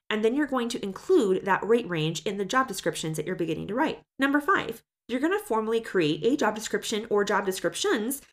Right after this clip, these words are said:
and decide where to post it. In my last episode, I shared about the best places to find and hire virtual assistants. So if you haven't listened to that episode yet, go back and listen to it. It's a really good resource. I have all kinds of affiliate links for places like online jobs dot P H,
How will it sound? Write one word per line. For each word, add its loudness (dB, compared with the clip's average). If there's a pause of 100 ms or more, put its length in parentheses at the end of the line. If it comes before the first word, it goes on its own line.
(180)
and 0
decide 4
where 2
to 0
post -2
it. -6 (300)
In 0
my 2
last 4
episode, 2
I -4
shared -2
about 0
the 0
best -6
places -2
to -4
find -4
and -12
hire -2
virtual -2
assistants. -4 (320)
So 2
if -6
you 2
haven't -2
listened -6
to -2
that 0
episode -2
yet, -2
go 4
back 0
and 0
listen -2
to 0
it. 2
It's -4
a -2
really -2
good 0
resource. 2 (320)
I -2
have 2
all 4
kinds -2
of -4
affiliate 0
links -2
for 6
places -2
like -2
online -4
jobs 2
dot -4
P 0
H, 0